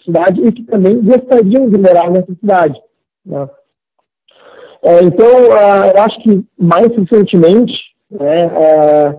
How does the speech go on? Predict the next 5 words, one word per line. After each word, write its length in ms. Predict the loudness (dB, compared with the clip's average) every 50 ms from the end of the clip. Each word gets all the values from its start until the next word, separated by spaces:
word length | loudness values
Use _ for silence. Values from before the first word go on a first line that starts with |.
| -16 _ _ _ _ _ _
essa 200 | -10 -6 -6 -4
questão 300 | -4 -6 -4 -2 -2 0
da 80 | 0 0
densidade 1080 | -2 0 0 0 2 2 0 -2 -2 -4 -4 -2 0 0 0 0 0 -2 -4 -10 -16 _ _ _ _ _ _ _ _ _ _ _ _ _
urbana 720 | -2 -2 -2 -2 -2 -2 0 0 2 0 0 -2 -4 -10